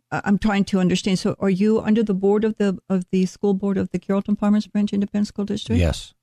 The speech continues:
Speaker 1: Okay.
Speaker 2: But I also have to attend to the Dallas College, um, structures.
Speaker 1: Okay.
Speaker 2: And, um, a-, and also have to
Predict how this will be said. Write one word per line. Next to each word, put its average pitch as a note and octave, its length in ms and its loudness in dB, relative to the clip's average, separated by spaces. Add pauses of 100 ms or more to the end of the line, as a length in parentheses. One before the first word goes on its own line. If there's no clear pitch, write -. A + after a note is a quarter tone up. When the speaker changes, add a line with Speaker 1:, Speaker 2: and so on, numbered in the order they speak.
(160)
Speaker 1:
Okay. F3+ 140 2
Speaker 2:
But G2+ 140 2
I D#2+ 80 4
also A#2+ 340 2
have G2+ 280 2
to G#2 120 0
attend F#2+ 480 0
to F2 300 0
the F2 320 0 (420)
Dallas F2 340 0
College, G#2 720 0 (100)
um, E2+ 360 -6 (420)
structures. - 680 -4
Speaker 1:
Okay. E3+ 540 2
Speaker 2:
And, F2 260 2
um, E2+ 480 0
a-, F2+ 200 -8
and F#2+ 100 -2
also F#2+ 340 2
have F#2 320 2
to F#2+ 320 4